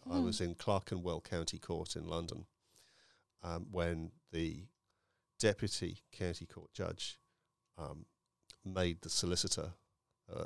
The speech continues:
Speaker 1: that was a-, that was accompanying me cry. He was so vile and rude to her. And that was in chambers, in a chambers
Speaker 2: Hmm.
Speaker 1: hearing. Uh, right, so we're all sort of sitting around a big table in this,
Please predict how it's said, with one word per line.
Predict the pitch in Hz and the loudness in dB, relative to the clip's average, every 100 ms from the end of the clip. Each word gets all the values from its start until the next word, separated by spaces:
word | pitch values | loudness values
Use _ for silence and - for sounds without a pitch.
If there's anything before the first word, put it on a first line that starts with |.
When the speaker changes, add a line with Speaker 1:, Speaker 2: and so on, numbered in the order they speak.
| - | -6
Speaker 1:
that | 90 87 | -12 -8
was | 82 | -10
a-, | - - | -10 -10
that | 78 | -8
was | 67 | -6
accompanying | - 90 87 87 82 | 0 0 2 0 0
me | 85 78 104 - _ _ _ _ | 0 -2 -4 -14 _ _ _ _
cry. | - 90 82 90 92 _ _ _ | 0 2 2 -2 -12 _ _ _
He | 92 | -4
was | 80 82 | -2 2
so | - - 95 87 82 - - 82 | 2 4 2 0 -2 -10 -18 -6
vile | 87 82 80 | 0 0 0
and | 82 82 | -4 -6
rude | 80 | -4
to | - | -4
her. | - | 0
And | 92 | 6
that | 123 | 6
was | 127 | 8
in | 110 98 - | 6 4 0
chambers, | - 85 90 80 62 - - | 0 2 2 0 -2 -2 0
in | 85 | -2
a | |
chambers | - - 92 80 | -2 0 0 0
Speaker 2:
Hmm. | - | 0
Speaker 1:
hearing. | 78 76 - - - - _ - | 0 -2 -8 -18 -20 -20 _ -4
Uh, | 80 | -2
right, | 95 95 | 2 2
so | - 92 | 4 4
we're | 90 | 4
all | 85 | 4
sort | 87 | 2
of | 82 | 4
sitting | - 87 | 4 2
around | 82 82 80 | 2 2 2
a | |
big | 82 80 | -2 -4
table | - 76 78 | -2 -2 -2
in | 78 | -4
this, | 76 78 | -4 -6